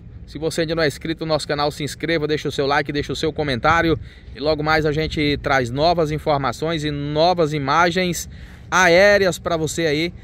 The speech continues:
da ponte do Rio Araguaia, com mil setecentos e vinte e sete metros de extensão,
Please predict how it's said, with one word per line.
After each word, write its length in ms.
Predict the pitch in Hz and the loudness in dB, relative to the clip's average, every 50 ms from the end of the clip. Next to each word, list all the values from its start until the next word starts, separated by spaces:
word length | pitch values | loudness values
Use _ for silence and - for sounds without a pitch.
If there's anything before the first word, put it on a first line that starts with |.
| - - - - - - | -18 -18 -18 -18 -16 -6
da 240 | - 143 143 131 | -2 0 0 0
ponte 400 | - - 160 165 165 170 - 160 | -2 -2 -4 -2 -2 -4 -6 -6
do 120 | 147 151 143 | -4 -4 -2
Rio 220 | 120 131 156 165 | -2 0 0 2
Araguaia, 540 | 160 156 151 143 113 117 120 110 95 90 73 - - | 2 4 2 2 0 2 0 0 0 -2 -6 -12 -12
com 140 | - 107 113 | -10 -8 -6
mil 200 | 135 160 185 185 | -4 -2 -2 -2
setecentos 460 | - - 175 151 - - 165 160 151 | 0 2 0 0 0 0 -4 -2 -2
e 60 | 147 | -2
vinte 140 | 151 156 143 | -4 -6 -4
e 40 | - | -2
sete 240 | 165 151 147 - 147 | 0 0 0 -2 -4
metros 340 | 143 143 135 135 147 131 | -4 -4 -4 -2 -4 -6
de 80 | 139 147 | -6 -6
extensão, 480 | 147 - 156 135 117 - 165 170 170 | -8 -6 -4 -6 -4 0 0 0 0